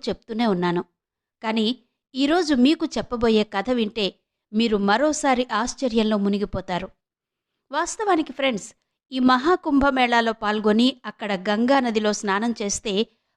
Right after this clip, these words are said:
పాపాలు పోయి అనుకున్న కోరికలు నెరవేరుతాయని, ఈ సమయంలో అందరు దేవతలు ఇక్కడికొస్తారని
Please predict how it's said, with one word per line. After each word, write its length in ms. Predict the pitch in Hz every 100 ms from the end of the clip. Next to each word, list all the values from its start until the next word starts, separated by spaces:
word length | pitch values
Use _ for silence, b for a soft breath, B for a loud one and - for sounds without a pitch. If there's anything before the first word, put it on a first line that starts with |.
| _
పాపాలు 420 | 208 254 285 269 247
పోయి 520 | 240 208 214 269 269 _ _ _
అనుకున్న 420 | 214 277 320 302
కోరికలు 480 | 269 226 240 269 320
నెరవేరుతాయని, 1000 | 262 190 208 240 254 254 233 226 233 349 - _ _ -
ఈ 100 | 370
సమయంలో 580 | 392 339 294 247 226 247
అందరు 400 | 214 240 262 262
దేవతలు 480 | 226 220 214 214 220
ఇక్కడికొస్తారని 920 | 254 240 214 202 185 185 - 247 226